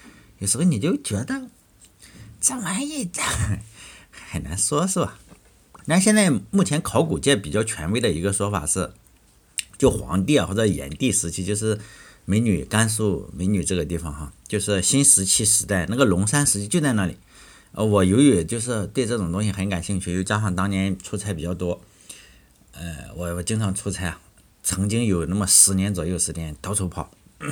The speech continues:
<clears throat> 然后兴趣之一就是去博物馆，<laughs> 人家都去其他比较好玩的地方，我经常去博物馆。博物馆大家知道吗？博物馆钱很少，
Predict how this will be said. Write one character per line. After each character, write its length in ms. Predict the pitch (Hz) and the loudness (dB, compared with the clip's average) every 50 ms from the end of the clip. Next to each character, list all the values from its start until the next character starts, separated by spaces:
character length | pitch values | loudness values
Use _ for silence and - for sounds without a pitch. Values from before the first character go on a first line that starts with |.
| 110 107 | -8 -8
<clears throat> 520 | - - - - - - - - _ _ | -10 -12 -18 -18 -18 -18 -20 -20 _ _
然 140 | - 82 90 | -8 -6 -2
后 80 | 104 95 | -2 0
兴 240 | - - 135 120 101 | 0 2 2 2 0
趣 160 | - 107 92 | 0 -2 -2
之 180 | - - 101 | -2 -2 0
一 160 | 104 104 104 92 | 0 0 0 0
就 140 | 101 101 | 0 -2
是 260 | 95 101 104 95 71 - - _ - - - - - - _ _ _ _ _ _ _ - | -2 -2 -4 -4 -4 -6 -10 _ -20 -20 -20 -20 -20 -20 _ _ _ _ _ _ _ -8
去 140 | - 123 | -4 -4
博 240 | 110 92 92 92 107 | -4 -2 0 2 2
物 80 | 123 110 | 2 2
馆， 120 | 92 - - - - | 0 -2 -4 -8 -6
<laughs> 160 | - - - 110 85 | -4 -2 0 0 0
人 100 | 90 95 | 2 2
家 140 | 104 117 110 | 2 2 0
都 100 | 110 107 | 0 -2
去 220 | 110 127 123 104 | 0 -2 -4 -2
其 180 | - - - 107 | -2 -2 -2 0
他 200 | 110 107 113 110 | 0 0 0 0
比 160 | 95 - 76 | -2 -2 -2
较 100 | 92 92 | -2 -2
好 160 | 87 - 78 | -2 -4 -6
玩 160 | 76 73 - | -6 -4 -4
的 100 | 87 92 | -4 -2
地 80 | 87 95 | -2 -2
方， 160 | 98 87 80 | -2 -2 -2
我 140 | 82 82 76 | -4 -4 -2
经 140 | 95 98 104 | -2 -2 -2
常 100 | 98 92 | -2 -2
去 140 | - 107 | -2 -4
博 200 | 95 78 76 78 | -4 -4 -2 -2
物 80 | 92 92 | -2 -4
馆。 140 | 80 - - - _ _ - - - - - - - - | -4 -6 -12 -14 _ _ -20 -20 -20 -20 -20 -20 -18 -2
博 140 | - 120 151 | 4 6 6
物 80 | 175 | 6
馆 400 | 147 120 98 101 120 127 92 87 | 6 4 2 2 2 0 -2 -2
大 140 | 92 113 127 | -2 -2 0
家 120 | 113 107 98 | 2 2 0
知 140 | 87 98 | 0 0
道 160 | 95 104 101 90 | -2 0 0 0
吗？ 80 | 85 | 0
博 100 | 80 101 | 0 0
物 100 | 135 156 | 2 2
馆 260 | 139 107 92 92 85 - | 2 2 0 0 -2 -2
钱 280 | - - - - 101 110 | -4 2 2 2 2 2
很 220 | 110 - 90 101 | -2 -2 -4 -2
少， 280 | 104 - 87 76 76 | -2 -2 -4 -4 -6